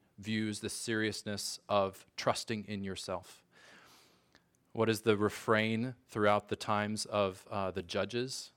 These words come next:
in the Old Testament? Everyone did what was right in his own eyes. And that's not a good thing. Doing what is right in your own eyes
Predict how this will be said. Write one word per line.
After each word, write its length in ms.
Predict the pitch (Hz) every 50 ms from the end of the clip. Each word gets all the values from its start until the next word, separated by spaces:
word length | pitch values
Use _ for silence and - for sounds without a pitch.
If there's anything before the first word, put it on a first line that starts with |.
| _ _ _
in 140 | - 107 101
the 100 | 104 104
Old 180 | 104 107 104 -
Testament? 500 | - 107 101 - - 123 139 139 - - - - - - - _ -
Everyone 420 | 110 107 107 113 110 110 107 104 98
did 360 | 110 101 101 104 101 104 104 - _ _ _ _ _ _ _ _ _ _ _ _ _ -
what 200 | - 113 98 87
was 180 | 117 107 98
right 300 | 104 107 110 110 120 123 -
in 140 | 117 110
his 180 | 110 113 104 104
own 160 | 107 107 101
eyes. 520 | 98 95 95 85 85 - - - - - - _ _ _ _ _ _ _ _ _ _ _ _ _ _ _ _ _ _ _ _ _ _ _ _ _ _ _ _ _ _ _ _ _ _ _ _
And 220 | - 95 85 95 98 - _ _ _ -
that's 320 | 107 - - - - -
not 300 | 107 101 104 101 98 104
a 100 | 104 104
good 360 | 98 98 - 120 113 101 87
thing. 360 | - - - 87 85 82 82 - - - - - - - _ _ _ - - - - _ _ _ _ _ _ _ _ _ _ _ _ _ _ _ _ _ _ _ _ _ _ _ _ _ _ _ _ _ _ _ _ _ _ _ _ _ _ _ _ _ _ _ _ _ _ _ _ _ _ _ _ _ _ _ _ _ _ _ _ - 98
Doing 320 | 92 101 101 104 104 101
what 140 | 104 110 98
is 160 | 101 98 95
right 240 | 98 101 98 98 101
in 100 | 101 95
your 180 | 95 101 98 101
own 180 | 107 104 98
eyes 520 | 95 90 90 90 90 90 - - - -